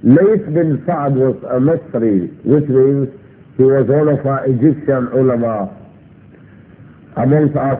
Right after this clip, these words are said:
Salaf, he was amongst the ones that were in Masr. You remember that even, even Sufyan bin Uyayna, from whom our earlier, uh, one of our earlier hadith was reported,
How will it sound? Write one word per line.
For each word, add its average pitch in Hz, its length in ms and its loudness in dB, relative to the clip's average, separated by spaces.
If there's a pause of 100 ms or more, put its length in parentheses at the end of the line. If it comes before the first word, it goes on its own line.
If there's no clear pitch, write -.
Salaf, 175 320 -2 (180)
he 127 140 0
was 131 240 0 (140)
amongst 135 340 -4
the 127 80 0
ones 131 320 0
that 127 100 0
were 123 300 0
in 120 240 -4
Masr. 123 560 -4 (680)
You 123 140 4
remember 147 480 0
that 135 240 -2
even, 147 400 -2
even 151 400 0
Sufyan 139 480 0
bin 135 240 0
Uyayna, 127 560 0 (3000)
from 147 320 0
whom 175 400 -2 (880)
our 135 320 -2
earlier, 143 320 4
uh, 120 640 -6 (180)
one 147 220 -2
of 143 160 -2
our 123 180 -4
earlier 135 400 0
hadith 120 420 -2
was 117 220 -2
reported, 110 640 -2